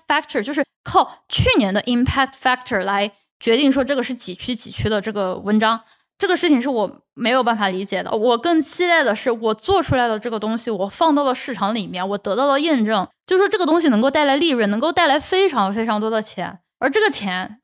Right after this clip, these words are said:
那这个钱将会由未来来决定。我更喜欢的是这样的一个感觉。要清楚的是，这两个不是，是说谁对谁错，只是我在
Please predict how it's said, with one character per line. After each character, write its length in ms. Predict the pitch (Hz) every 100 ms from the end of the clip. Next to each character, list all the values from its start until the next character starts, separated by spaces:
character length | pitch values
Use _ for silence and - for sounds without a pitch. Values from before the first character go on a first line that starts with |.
| -
那 100 | 302
这 140 | 415
个 80 | 320
钱 280 | - 196 196
将 160 | 269
会 160 | 294 320
由 120 | 226
未 200 | 240 349
来 160 | 240 175
来 140 | 170
决 240 | 185 - 180
定。 220 | 180 185 _ _
我 160 | - 233
更 180 | 359 403
喜 200 | - 196
欢 160 | 220
的 100 | 269
是 100 | 269
这 120 | 285 440
样 100 | 370
的 80 |
一 60 | 220
个 100 | 190
感 200 | 190 170
觉。 280 | 175 - 196 _ _ _
要 180 | 320 349
清 240 | 269 370
楚 140 | 381 226
的 160 | 190
是， 240 | 208 254 220
这 260 | - 415
两 240 | 370 190 185
个 380 | 214 202 190 - _ _ _
不 140 | 247
是， 140 | 285 339
是 160 | 330
说 200 | 302 330
谁 280 | 330 - 196
对 200 | 226 359
谁 220 | 262 196
错， 260 | 190 - 277
只 200 | - 220
是 140 | 349 - _ _ _
我 260 | 240 214 190
在 520 | - 294 277 220